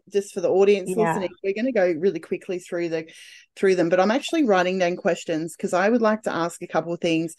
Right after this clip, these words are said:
Speaker 1: by the time we get to the end that I think maybe the listeners will wanna ask or want to know. So, yeah, let's just go straight to birth number two.
Speaker 2: Okay.
Speaker 1: Yeah.
Speaker 2: Yeah. So with number two, I had a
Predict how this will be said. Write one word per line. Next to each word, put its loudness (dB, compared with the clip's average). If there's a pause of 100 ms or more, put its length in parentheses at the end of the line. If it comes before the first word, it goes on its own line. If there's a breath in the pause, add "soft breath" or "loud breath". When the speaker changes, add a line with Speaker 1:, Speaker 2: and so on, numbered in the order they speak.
(300 loud breath)
Speaker 1:
by 2
the -2
time -2
we 0
get 0
to -10
the -4
end -2
that -2
I -2
think -6
maybe -4
the -4
listeners -4
will 2
wanna -4
ask -6 (320 loud breath)
or 2
want 0
to -4
know. -2 (500 loud breath)
So, 4 (160)
yeah, 2
let's -2
just -12
go 0
straight -4
to -4
birth 0
number -8
two. -6
Speaker 2:
Okay. -2 (480)
Speaker 1:
Yeah. -4 (160)
Speaker 2:
Yeah. 2
So 0 (300 loud breath)
with -2
number 4
two, 2
I 2
had 0
a 2